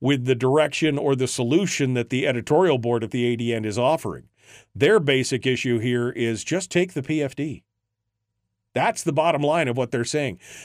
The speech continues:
Just take the P F D. And I love how they cast the blame and the ass-, and the assertions on those of us who have been fighting for a full P F D and for fiscal restraint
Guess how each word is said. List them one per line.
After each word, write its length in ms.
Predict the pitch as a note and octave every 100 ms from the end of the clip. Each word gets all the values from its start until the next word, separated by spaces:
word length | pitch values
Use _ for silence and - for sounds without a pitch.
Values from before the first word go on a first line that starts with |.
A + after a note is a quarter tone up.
| -
Just 380 | A#2 D#3+ G#3 -
take 220 | F3+ F3
the 80 | E3
P 180 | C#3 D3+
F 140 | C3+
D. 200 | - B2+ - - -
And 100 | D#3+
I 60 | E3+
love 340 | D3+ E3+ C4+
how 160 | A3 G#3
they 140 | C#3+
cast 480 | C3+ D#3+ D#3+ F#3 -
the 80 | C#3
blame 500 | G#2+ A#2 D3 F3 G3
and 260 | - C3+
the 120 | C3 B2+
ass-, 440 | A#2+ - - -
and 200 | C3+ B2+
the 240 | B2+ A#2+ B2+
assertions 640 | A#2+ - D#3+ G3 C#3+ B2 - -
on 400 | C#3 C3+ C3+ B2+ _ - _ G#2+
those 320 | C#3 B3 G#3
of 100 | C#3
us 260 | B2 B2+ -
who 100 | D3
have 80 |
been 160 | C3+ B2+
fighting 480 | - D3+ G#3 A3 D3
for 200 | D3+ C3
a 60 |
full 280 | A#2+ E3 F3+
P 240 | F3+ F#3+ F3+
F 160 | F3
D 400 | F3 D3+ A#2 C3 - - - -
and 340 | E3+ G#3+ A3
for 140 | F#3
fiscal 760 | C#3+ - F3+ F#3 - F#3+ F#3 F#3 _ _ _ _ _ _
restraint 960 | D3 D#3 - - D#3+ F#3+ A3+ A2+ -